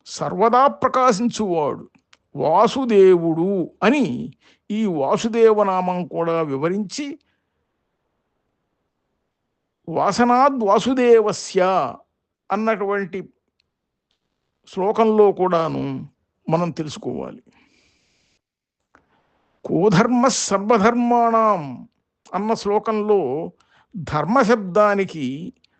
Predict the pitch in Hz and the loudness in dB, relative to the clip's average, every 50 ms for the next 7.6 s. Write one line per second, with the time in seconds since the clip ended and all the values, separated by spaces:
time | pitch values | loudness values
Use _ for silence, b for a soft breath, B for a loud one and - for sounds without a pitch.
0 | _ _ _ _ _ _ _ - 120 - - 131 135 170 214 233 247 240 233 220 | _ _ _ _ _ _ _ -14 -12 -8 -2 0 2 2 2 4 2 2 2 2
1 | 226 220 196 170 160 160 175 175 - - - - 180 139 123 117 131 160 226 - | 0 -2 0 -2 -2 -4 -4 -6 -6 -4 0 2 2 2 0 -2 -6 -8 -10 -12
2 | _ _ _ _ _ _ _ _ _ _ _ _ _ 403 - - 175 135 165 160 | _ _ _ _ _ _ _ _ _ _ _ _ _ -8 -6 -6 -4 -2 2 2
3 | 170 190 202 196 185 175 175 180 151 151 160 160 - - 180 180 170 160 - - | 4 4 4 2 2 0 0 0 0 -2 -4 -4 -4 -4 -4 -4 -4 -6 -8 -4
4 | - 190 208 202 160 120 135 143 151 156 151 - _ _ _ _ _ _ _ _ | 2 4 4 4 4 2 -2 -6 -8 -10 -12 -16 _ _ _ _ _ _ _ _
5 | _ _ _ _ _ _ _ _ _ _ _ _ _ _ _ _ _ _ - _ | _ _ _ _ _ _ _ _ _ _ _ _ _ _ _ _ _ _ -20 _
6 | _ _ _ - 113 151 151 180 226 220 - - _ _ 202 208 208 208 196 196 | _ _ _ 0 0 2 4 2 2 2 -2 -10 _ _ 0 2 2 2 2 4
7 | 196 196 190 190 190 190 185 190 185 185 185 185 | 4 4 4 4 4 2 2 0 -2 0 -2 -2